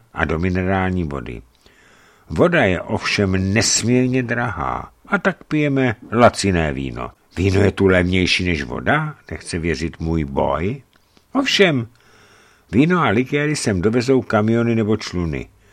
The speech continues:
ale minerální voda se v tropech rychle kazí. Musíme ji dopravovat leteckou poštou a to je velmi drahé.“ „Za láhev francouzské minerálky, co tady stojí na stole,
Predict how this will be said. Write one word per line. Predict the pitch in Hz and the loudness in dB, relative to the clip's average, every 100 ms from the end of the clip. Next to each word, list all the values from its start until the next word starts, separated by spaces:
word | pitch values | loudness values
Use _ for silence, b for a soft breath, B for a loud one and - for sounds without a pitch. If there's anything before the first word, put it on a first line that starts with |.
| b b - | b b 0
ale | 90 87 | 2 4
minerální | 95 117 143 147 151 135 95 | 4 4 4 2 0 0 0
voda | 85 170 139 | -2 -4 -6
se | - 80 | -6 -8
v | - | -6
tropech | 104 117 131 127 - | -4 -2 -4 -6 -4
rychle | 76 90 - 120 | -2 -2 -2 -6
kazí. | 110 117 98 67 57 - b b b b b | -4 -8 -6 -10 -10 -14 b b b b b
Musíme | 73 - 113 | -8 -2 2
ji | 127 | 2
dopravovat | 95 95 110 117 123 117 | 4 2 4 2 0 0
leteckou | 95 90 120 - - 120 | 0 0 -2 -4 -2 -2
poštou | 113 101 - - 117 - | 0 -4 -2 -2 -2 -2
a | 131 | -4
to | - 113 | 0 4
je | 101 98 | 4 4
velmi | 90 82 80 | 0 -2 -4
drahé.“ | 67 58 53 - - _ b b b b b b - | -6 -8 -8 -12 -14 _ b b b b b b -12
„Za | 78 90 | 0 2
láhev | 123 160 127 - | 2 2 0 -2
francouzské | 95 113 - 143 - 107 | -2 -2 -2 -6 -2 -2
minerálky, | 92 113 175 143 80 73 - 69 | 0 -2 -2 -2 -2 -4 -8 -12
co | - - | -12 -6
tady | 120 110 | -2 -2
stojí | - 127 117 | -2 -2 0
na | 90 | -2
stole, | - - 113 120 | -4 -4 -2 -2